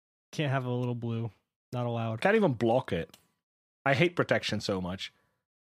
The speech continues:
Speaker 2: I, I think, like, Hexproof From makes so much more sense. I hate that he can't block it. Like, okay, apparently you want me to play to the board. I'm playing to the board, damn it. I should be able to block your creature.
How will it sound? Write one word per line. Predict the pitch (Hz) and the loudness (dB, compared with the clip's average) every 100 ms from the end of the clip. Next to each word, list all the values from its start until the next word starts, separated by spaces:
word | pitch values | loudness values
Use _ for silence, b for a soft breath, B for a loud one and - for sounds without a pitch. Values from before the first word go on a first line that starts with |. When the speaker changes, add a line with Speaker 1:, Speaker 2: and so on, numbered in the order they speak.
| - | -6
Speaker 2:
I, | 117 139 160 | 0 4 4
I | 180 | 6
think, | 220 | 6
like, | 170 135 | 6 6
Hexproof | - 139 - - 139 | 6 2 2 2 2
From | 127 127 120 127 | 2 4 4 4
makes | 113 110 | 0 0
so | 113 101 | 0 0
much | 104 | 0
more | 101 98 | -4 -6
sense. | - 92 104 - _ _ _ | -4 -6 -8 -14 _ _ _
I | 127 | 2
hate | 147 185 | 4 2
that | 160 | 2
he | 120 | 2
can't | 117 101 | 2 2
block | 85 80 - | -2 -4 -6
it. | 76 _ _ _ _ _ _ _ _ _ _ _ _ _ _ _ - | -8 _ _ _ _ _ _ _ _ _ _ _ _ _ _ _ -2
Like, | 135 | 0
okay, | 156 233 202 | 4 6 6
apparently | 143 190 233 170 165 | 8 8 8 8 8
you | 180 | 8
want | 170 170 | 8 6
me | 180 | 4
to | 156 | 4
play | 180 190 | 6 6
to | 185 | 6
the | 170 | 4
board. | 131 170 139 113 | 6 8 10 8
I'm | 117 | 6
playing | 202 254 | 6 6
to | 247 | 6
the | 175 | 4
board, | 143 180 196 135 | 6 8 10 8
damn | 131 135 | 8 8
it. | 160 185 | 8 8
I | |
should | 170 214 | 6 4
be | 196 190 | 8 8
able | 175 | 8
to | 165 | 6
block | 151 180 - | 8 8 10
your | 175 | 6
creature. | - 208 196 - 120 95 | 8 6 6 4 4 2